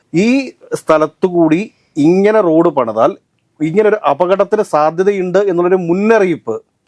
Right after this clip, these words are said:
കേന്ദ്ര സർക്കാർ നൽകാമായിരുന്നു, അല്ലെങ്കിൽ നാഷണൽ ഹൈവേ അതോറിറ്റിക്ക് കൊടുക്കാമായിരുന്നു. അവിടെയാണ് സംസ്ഥാന സർക്കാരിന് പിഴവ് പറ്റിയിട്ടുള്ളത്. അത് ഒഴിച്ചു നിർത്തിക്കഴിഞ്ഞാൽ ഒരു തരത്തിലും ഈ ഒരു ദേശീയ പാതയിലുണ്ടായിട്ടുള്ള ഈ ഒരു അപകടം അല്ലെങ്കിൽ ഈ പൊളി-, ഈ ഒരു സംഭവത്തിൽ സംസ്ഥാന സർക്കാരിനെ ഒരു തരത്തിലും കുറ്റപ്പെടുത്താൻ സാധിക്കത്തില്ല. പ്രത്യേകിച്ച് മുഹമ്മദ് റിയാസിനെ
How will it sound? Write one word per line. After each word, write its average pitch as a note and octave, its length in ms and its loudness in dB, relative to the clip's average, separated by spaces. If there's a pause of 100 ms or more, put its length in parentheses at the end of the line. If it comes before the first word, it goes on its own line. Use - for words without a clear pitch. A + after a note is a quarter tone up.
(120)
കേന്ദ്ര F3+ 220 0
സർക്കാർ D#3 400 0
നൽകാമായിരുന്നു, D3+ 760 0
അല്ലെങ്കിൽ D3 240 -2
നാഷണൽ D3 320 -2
ഹൈവേ D3+ 160 0
അതോറിറ്റിക്ക് D3 340 -2
കൊടുക്കാമായിരുന്നു. F3 640 0 (480)
അവിടെയാണ് G3+ 560 2
സംസ്ഥാന D#3+ 380 -2
സർക്കാരിന് D3 360 -2
പിഴവ് F3+ 260 2
പറ്റിയിട്ടുള്ളത്. G#2 460 -6 (520)
അത് F3+ 100 2
ഒഴിച്ചു G#3+ 300 0
നിർത്തിക്കഴിഞ്ഞാൽ E3 640 0 (400)
ഒരു G3 160 4
തരത്തിലും E3+ 540 -2 (160)
ഈ G#3 160 0
ഒരു G#3 120 4
ദേശീയ E3+ 560 0 (200)
പാതയിലുണ്ടായിട്ടുള്ള D#3 640 0
ഈ E3 160 -2
ഒരു F3+ 100 4
അപകടം B2+ 440 -2 (180)
അല്ലെങ്കിൽ D#3 260 0
ഈ F3 180 2
പൊളി-, D3 200 0 (340)
ഈ F#3 120 2
ഒരു F#3 80 2
സംഭവത്തിൽ D3 880 0
സംസ്ഥാന D#3 400 -4
സർക്കാരിനെ C#3 380 -2
ഒരു D#3+ 280 2
തരത്തിലും F3 320 0
കുറ്റപ്പെടുത്താൻ D3+ 540 -4
സാധിക്കത്തില്ല. C3+ 420 -6
പ്രത്യേകിച്ച് F#3 420 0
മുഹമ്മദ് D3+ 360 0
റിയാസിനെ D3 380 0